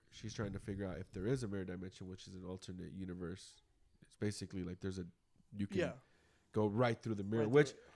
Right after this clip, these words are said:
Speaker 1: does sound crazy, but also, like,
Speaker 2: There's a lot of things that kinda just
Speaker 1: why
Speaker 2: fall
Speaker 1: would,
Speaker 2: into
Speaker 1: you know,
Speaker 2: yeah.
Speaker 1: you, you, like,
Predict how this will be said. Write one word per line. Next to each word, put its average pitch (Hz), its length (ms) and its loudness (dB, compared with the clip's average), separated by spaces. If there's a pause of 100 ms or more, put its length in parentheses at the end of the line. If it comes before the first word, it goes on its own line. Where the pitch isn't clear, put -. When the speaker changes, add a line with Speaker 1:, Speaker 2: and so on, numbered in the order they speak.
(340)
Speaker 1:
does 185 220 10
sound 165 280 6
crazy, 110 840 4 (1040)
but 120 100 4
also, 131 320 4
like, 104 360 2 (760)
Speaker 2:
There's 160 160 -2
a 180 80 0
lot 160 220 4
of 147 180 0 (200)
things 151 320 -2
that 147 120 -6
kinda 139 260 -2
just 127 260 -8 (100)
Speaker 1:
why 131 140 10
Speaker 2:
fall 143 100 10
Speaker 1:
would, 156 120 8
Speaker 2:
into 151 120 2
Speaker 1:
you 185 60 6
know, 196 180 6
Speaker 2:
yeah. 170 60 4
Speaker 1:
you, 160 140 4
you, 151 320 0
like, 127 300 4